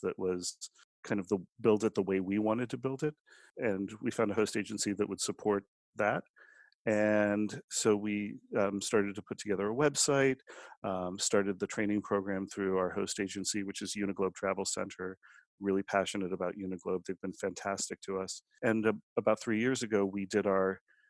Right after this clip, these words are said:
soft launch on Facebook. And within two hours, we had our first clients, and it was a family of four that wanted to go to the Galapagos.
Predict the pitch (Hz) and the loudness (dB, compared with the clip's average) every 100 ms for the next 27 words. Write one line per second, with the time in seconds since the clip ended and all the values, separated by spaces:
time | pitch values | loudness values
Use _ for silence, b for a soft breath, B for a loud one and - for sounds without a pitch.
0 | b - - 110 - 104 98 104 98 110 | b 2 6 6 6 4 4 0 0 2
1 | 127 - 98 - - _ _ B B B | 2 2 0 -2 -10 _ _ B B B
2 | _ 101 95 95 95 95 98 98 101 95 | _ -2 0 2 2 0 0 -2 -2 -4
3 | - 127 127 95 98 120 - 127 95 92 | 0 4 6 6 4 2 -2 0 2 0
4 | - - 104 - - 101 95 147 - - | -2 -2 0 2 2 2 0 -2 -4 -8
5 | _ 101 95 87 87 95 107 - 95 101 | _ 2 2 0 -2 0 0 2 2 4
6 | 107 - 104 110 139 113 98 104 101 101 | 4 4 4 6 6 2 2 2 2 2
7 | 104 101 92 98 95 - 131 165 214 - | 2 2 2 4 4 4 2 0 0 -4